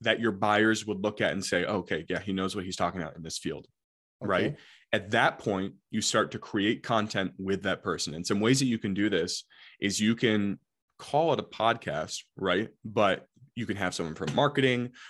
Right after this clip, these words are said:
Speaker 1: or someone on your team sit down with a subject matter expert if they're not comfortable to do it on their own.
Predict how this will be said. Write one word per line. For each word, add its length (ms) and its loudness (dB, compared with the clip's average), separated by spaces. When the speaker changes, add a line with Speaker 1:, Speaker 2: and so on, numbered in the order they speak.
Speaker 1:
or 100 0
someone 300 2
on 120 2
your 120 2
team 400 -2
sit 380 2
down 240 4
with 100 0
a 60 0
subject 420 0
matter 180 2
expert 360 -2
if 100 -6
they're 120 4
not 120 2
comfortable 340 -2
to 60 -4
do 140 0
it 40 0
on 60 0
their 160 0
own. 160 -6